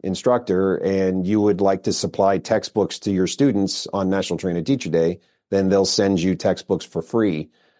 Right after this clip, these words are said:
Uh, if you're a Sabre pepper spray instructor, then they'll send you the student kits, the little, the, you know, the, the white boxes with the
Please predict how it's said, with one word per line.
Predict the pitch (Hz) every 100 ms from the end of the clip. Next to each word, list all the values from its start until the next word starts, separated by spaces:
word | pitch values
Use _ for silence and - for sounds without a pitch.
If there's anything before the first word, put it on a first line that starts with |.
| _ _
Uh, | 78 80
if | 80
you're | 104 92
a |
Sabre | - 117 110 104
pepper | 95 117 117
spray | 104 113 101
instructor, | 92 - 95 - 98
then | 95 95
they'll | 90
send | - 101 87
you | 90
the |
student | 85 110 90 85
kits, | - - -
the | 85
little, | 87 85 78 - -
the, | 80 69 - _
you | 104
know, | 85 80
the, | 82 80
the | 92
white | 92 95 -
boxes | 92 90 95 82
with | 87 78
the | 78 73